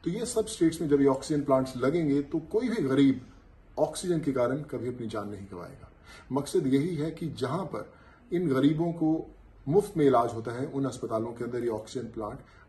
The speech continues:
बहुत लाजमी है। तो मेरी आप सबसे यही गुजारिश है कि जो भी आप अपनी स्टेट्स में, जहां पर भी आप रहते हैं, खुद एक, अ, पहल लीजिए और मिलकर अपने दोस्तों के साथ, अपने परिवार वालों के साथ उन अस्पतालों को ऑक्सीजन प्लांट जरूर दीजिए, ताकि कभी भी इस देश में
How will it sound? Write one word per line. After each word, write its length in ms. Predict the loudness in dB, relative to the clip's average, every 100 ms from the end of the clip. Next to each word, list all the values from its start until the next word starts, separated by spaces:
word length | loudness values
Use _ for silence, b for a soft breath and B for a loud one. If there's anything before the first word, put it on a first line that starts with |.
| -20 -10
बहुत 180 | -8 -8
लाजमी 420 | -8 -8 -8 -12
है। 160 | -14 -16 b b b -6
तो 60 | 2
मेरी 200 | 4 4
आप 140 | 2
सबसे 340 | 0 -2 -2
यही 200 | 0 0
गुजारिश 460 | 0 -2 -2 -2 -6
है 60 | -8
कि 140 | -2
जो 180 | 0 2
भी 180 | 0 -4
आप 280 | -4 -4 -6
अपनी 260 | -6 -6
स्टेट्स 400 | -4 -4 -4 -6
में, 120 | -8 -6
जहां 200 | -6 -2
पर 140 | -2
भी 140 | -2
आप 180 | -4 -4
रहते 240 | -6 -6 -10
हैं, 160 | -12 B B B -16
खुद 300 | 0 0 2 2
एक, 300 | 2 0 -10
अ, 60 |
पहल 320 | -4 -2 0
लीजिए 480 | 0 0 -2 -4 -6 -8
और 360 | -6 -4 -6 -8
मिलकर 680 | -4 -2 -2 -4 -6 -8 -20 -14
अपने 180 | -6 -4
दोस्तों 380 | 2 2 2 -4
के 120 | -4
साथ, 180 | -6 -6
अपने 220 | -6 -8
परिवार 360 | -2 2 4 2
वालों 220 | 0 -4
के 100 | -6
साथ 200 | -6 -8 B B B -4
उन 80 | -4
अस्पतालों 500 | -4 -4 -4 -4 -4
को 160 | -6
ऑक्सीजन 280 | -6 -4 -6
प्लांट 180 | -4 -8
जरूर 320 | -6 -4 -2
दीजिए, 300 | -4 -4 -4
ताकि 400 | -4 -8 -10 -12 -18 -6
कभी 200 | -4 0
भी 140 | 0
इस 140 | 2 0
देश 340 | 0 -2 0
में 140 | -4